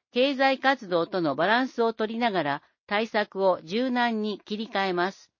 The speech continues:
三、誤情報への対策。偽の情報に惑わされないよう、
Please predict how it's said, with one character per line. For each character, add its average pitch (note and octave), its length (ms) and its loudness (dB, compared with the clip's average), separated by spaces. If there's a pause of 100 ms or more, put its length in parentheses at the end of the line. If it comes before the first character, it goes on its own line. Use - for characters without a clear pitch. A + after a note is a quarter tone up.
(880)
三、 G#3+ 300 0 (680)
誤 A3+ 320 2
情 C4 320 4
報 F#3 260 0
へ G3+ 140 0
の B2+ 140 -2
対 F3 200 -6
策。 E3 440 -6 (840)
偽 F3 260 0
の C4+ 140 0
情 B3 260 2
報 B3 220 4
に A3+ 240 -4
惑 F3+ 240 0
わ C4 140 2
さ C4+ 120 0
れ C4 120 0
な G#3 140 0
い D3 120 -2
よ C#3+ 320 -2
う、 - 20 -20